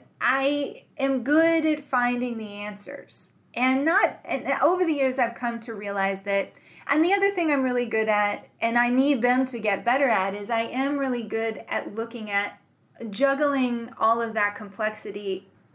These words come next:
and trying to find ways to tell stories about it. I mean, that's what my book on allergies is trying to do. I, I'm trying to look at the whole thing and, and kind of say something about it.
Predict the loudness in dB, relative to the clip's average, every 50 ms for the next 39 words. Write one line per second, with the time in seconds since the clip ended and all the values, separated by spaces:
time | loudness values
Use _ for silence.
0 | _ _ -4 -4 -4 -4 -4 -6 -2 -2 0 0 0 0 -2 -4 -4 -6 -10 -8
1 | -4 -2 -2 0 0 -2 -4 -6 -6 -4 -4 -4 -6 -6 -10 -14 -16 -18 -16 -12
2 | -6 -4 0 0 0 0 -2 -6 -12 -10 -4 -2 0 0 0 0 -2 -4 -6 -6
3 | -4 -6 -6 -6 -10 -12 -16 -20 -20 -20 -20 _ -4 0 2 4 4 4 2 0
4 | 0 2 0 0 0 -4 -16 _ -20 -14 -8 -4 -2 0 2 0 0 -2 -2 -4
5 | -4 -4 -2 -2 -2 0 2 2 2 4 2 2 0 0 -2 -4 -4 -4 -6 -8
6 | -6 -4 -4 -4 -2 -4 -4 -4 -2 0 2 2 2 0 0 -2 -2 -2 -2 -4
7 | -4 -4 -2 -2 0 -2 -2 -2 -2 -4 -4 -6 -6 -6 -6 -6 -4 -2 0 0
8 | 2 0 0 -4 -6 -4 -2 -2 -2 -2 -4 -6 -6 -8 -8 -10 -12 -16 -20 -16
9 | -6 -2 -2 -2 0 2 2 2 2 2 0 -2 -4 -2 0 0 0 0 -2 -2
10 | -4 -2 -2 -2 -2 -2 -2 -2 -2 -2 0 0 0 -2 -2 -6 -8 -10